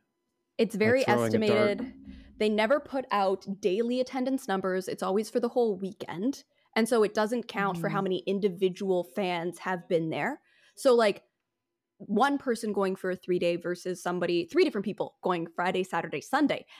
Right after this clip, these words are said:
Speaker 1: that all of a sudden changes your number drastically. And we know people who went Friday, Saturday, but didn't go Sunday itself, kind of a thing.
Speaker 3: Right.
Speaker 1: But yes, numbers across, like, all attendance. nascar is notorious for kind of fudging it and for saying there were way more people there than there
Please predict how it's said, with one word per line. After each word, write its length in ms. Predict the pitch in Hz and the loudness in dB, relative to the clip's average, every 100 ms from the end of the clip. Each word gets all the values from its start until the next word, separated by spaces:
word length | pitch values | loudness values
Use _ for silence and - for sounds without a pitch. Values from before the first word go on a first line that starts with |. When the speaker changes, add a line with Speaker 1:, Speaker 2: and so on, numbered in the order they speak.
| - | -2
Speaker 1:
that 120 | 240 240 | 0 4
all 160 | 247 | 4
of 80 | 226 | 2
a 40 | |
sudden 260 | 214 220 202 | 0 -2 -2
changes 340 | - 220 202 | -2 -2 -2
your 80 | 180 | -2
number 460 | 180 196 220 180 156 _ _ _ _ | 0 0 0 -2 -6 _ _ _ _
drastically. 840 | 196 226 285 330 - 170 175 - | -6 -2 -2 -2 -8 -8 -8 -4
And 200 | 202 202 | -4 2
we 100 | 285 | 2
know 160 | 466 269 | 2 0
people 460 | - 180 180 175 190 | -2 -6 -2 -2 -2
who 100 | 190 | -2
went 460 | 190 185 180 - - _ _ _ _ _ | 0 0 -2 -8 -18 _ _ _ _ _
Friday, 380 | _ 240 202 185 | _ 0 2 0
Saturday, 440 | 190 285 302 208 185 | 0 0 2 0 0
but 140 | 180 | -2
didn't 160 | 185 180 | -4 -4
go 100 | 170 | -6
Sunday 360 | - 175 170 | -4 -4 -4
itself, 400 | - - 285 - | -6 0 0 0
kind 160 | - - | -6 -10
of 60 | - | -10
a 20 | |
thing. 240 | - - - _ | -14 -16 -18 _
Speaker 3:
Right. 240 | 185 170 - _ _ _ _ - | -2 -2 -4 _ _ _ _ 0
Speaker 1:
But 260 | 180 165 - | 0 0 -2
yes, 360 | 214 190 - - | 2 2 0 -6
numbers 460 | 196 233 269 339 320 | -2 2 2 0 -2
across, 500 | - 220 202 202 - | -4 -2 -2 -2 -6
like, 220 | 180 175 _ - | -8 -8 _ -4
all 260 | 214 220 | -2 0
attendance. 680 | 214 - 180 165 165 - - | -2 -4 -4 -2 -4 -6 -6
nascar 380 | 196 220 - 233 | -2 -2 -2 -2
is 80 | 220 | 0
notorious 540 | 190 - 202 202 202 - | -2 -4 -2 0 0 -2
for 80 | |
kind 180 | - 190 | -6 -4
of 100 | 190 | -2
fudging 320 | - 180 175 175 | -2 -2 0 0
it 120 | 170 | 0
and 120 | 175 | -4
for 100 | 180 | -4
saying 280 | 185 180 180 | -4 0 0
there 100 | 170 | 0
were 80 | 170 | -2
way 180 | 175 180 | 0 2
more 140 | 180 | 0
people 260 | 190 180 170 | -2 -2 -2
there 140 | 160 | -2
than 120 | 165 | -2
there 180 | 160 156 | -2 -2